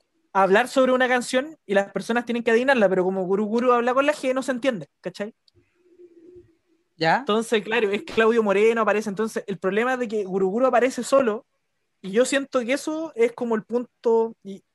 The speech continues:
Speaker 1: Joaquín Moraga, aten-, alias Don Rada, está de acuerdo conmigo, el punto que mata el programa. Que lo deja fome. Y tiene toda
Speaker 2: Buen
Speaker 1: la
Speaker 2: punto.
Speaker 1: razón.
Speaker 2: Tiene razón.
Speaker 1: ¿Cachai?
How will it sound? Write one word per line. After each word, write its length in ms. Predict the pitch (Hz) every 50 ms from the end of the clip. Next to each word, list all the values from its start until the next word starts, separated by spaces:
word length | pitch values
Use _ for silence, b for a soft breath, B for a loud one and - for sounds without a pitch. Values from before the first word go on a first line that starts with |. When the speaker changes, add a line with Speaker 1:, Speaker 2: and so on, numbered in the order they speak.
| _ _
Speaker 1:
Joaquín 260 | - 190 185 196 226 247
Moraga, 480 | 233 220 220 240 262 254 269 277 285 -
aten-, 260 | - 190 185 190 208 -
alias 360 | - 220 226 240 226 220 -
Don 200 | 190 202 190 185 180
Rada, 240 | 202 214 226 247
está 200 | 240 233 - 214
de 80 | 226 214
acuerdo 320 | 190 175 202 220 208 220
conmigo, 380 | 208 220 214 220 233 247 269 302 _ _ _ _ _
el 180 | - 208 214 208
punto 360 | - 240 247 233 - 254 240
que 100 | 185 220
mata 220 | 233 202 226 233 240
el 80 | 233
programa. 420 | 233 - 226 214 208 175 135 127 - _ _ _ _ _ _ _ _ _ _ _ _ _ _ _ _ _ _ _ _
Que 120 | 185 180
lo 100 | 175 180
deja 260 | 180 208 208 214 208
fome. 320 | 180 - 214 202 180 156 - _ _ _ _ _ _ _ _ _ _ _ _ _ _ _ _ _ _ _ _ _ _ _
Y 160 | _ 226 214 190
tiene 220 | 180 185 196 190
toda 160 | 180 185 202
Speaker 2:
Buen 100 | 196 202
Speaker 1:
la 60 | 208
Speaker 2:
punto. 160 | - 147 - 165
Speaker 1:
razón. 120 | - _ _ _ _ _ _ _ _ _ _ _ _ _ _
Speaker 2:
Tiene 240 | - 165 151 143 139
razón. 340 | 139 143 170 - - 196
Speaker 1:
¿Cachai? 140 | 208 _ _